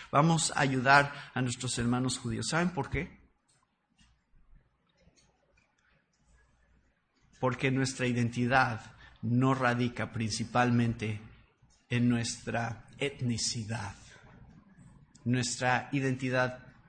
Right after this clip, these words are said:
principalmente radica en la salvación en Cristo Jesús. Ustedes no son principalmente mexicanos. Ustedes no son principalmente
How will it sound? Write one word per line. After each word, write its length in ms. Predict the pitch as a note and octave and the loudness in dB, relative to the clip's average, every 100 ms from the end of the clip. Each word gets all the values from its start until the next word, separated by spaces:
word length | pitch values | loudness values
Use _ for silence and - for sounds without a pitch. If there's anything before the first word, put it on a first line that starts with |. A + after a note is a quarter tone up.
| - | -4
principalmente 1080 | C#3 C#3 C#3 B2 B2+ B2 A#2 A2+ A2 G#2+ G#2 - - | 0 0 -2 2 4 4 4 2 0 -6 -6 -10 -6
radica 540 | A2+ A2+ B2 A#2 A2 | -2 0 0 0 -2
en 140 | G#2+ A2+ | -2 -4
la 80 | G#2 | -4
salvación 580 | - G2+ G2+ - G#2 | -6 -6 -6 -6 -6
en 100 | G#2 | -6
Cristo 320 | G2+ G2+ - G#2+ | -8 -10 -10 -10
Jesús. 480 | - - - - A3 G3+ - - - - - - _ _ - - _ _ - - | -12 -12 -14 -14 -16 -18 -20 -20 -20 -20 -20 -20 _ _ -20 -20 _ _ -20 -12
Ustedes 880 | A#2 - - G3+ D#3 A2 - - - - - - | -8 -4 2 2 2 -2 -4 -8 -12 -20 -12 -2
no 240 | C3 C#3+ | 2 4
son 420 | C#3+ C#3+ B2+ B2+ | 2 0 0 -2
principalmente 840 | C3 B2 A#2 A2+ A2+ A2+ A2 A2 G#2+ | -2 -2 -2 -2 -2 0 -2 -2 -4
mexicanos. 920 | G2+ - G#2 F2+ F2 F2+ - - - _ _ _ - _ _ _ _ - - | -4 -6 -8 -6 -8 -10 -14 -14 -18 _ _ _ -20 _ _ _ _ -20 -10
Ustedes 460 | B2 A#2+ - D#3+ E3 | -4 -2 2 4 4
no 140 | D#3 | 2
son 220 | D3 C#3+ C3+ | 0 -2 0
principalmente 1200 | C3+ B2 B2 - A#2+ A#2 A#2+ A2+ A2+ A#2 A2+ - | 0 0 -2 0 2 4 2 0 -2 -2 -2 -6